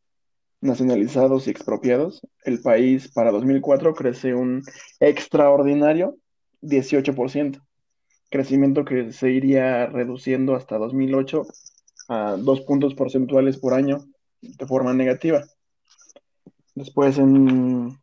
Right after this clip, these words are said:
dos mil siete, empezó un,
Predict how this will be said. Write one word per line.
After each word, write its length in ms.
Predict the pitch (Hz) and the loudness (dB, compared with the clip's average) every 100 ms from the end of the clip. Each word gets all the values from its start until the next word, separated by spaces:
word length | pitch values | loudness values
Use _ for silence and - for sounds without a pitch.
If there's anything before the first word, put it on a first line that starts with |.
| _ | _
dos 200 | 135 135 | -2 2
mil 180 | 139 139 | 2 2
siete, 540 | 156 165 170 160 156 156 | 2 2 4 2 2 -4
empezó 380 | 123 117 120 - | -6 -6 -6 -4
un, 760 | 131 131 123 123 127 120 135 | 0 0 -2 -2 -2 -4 -8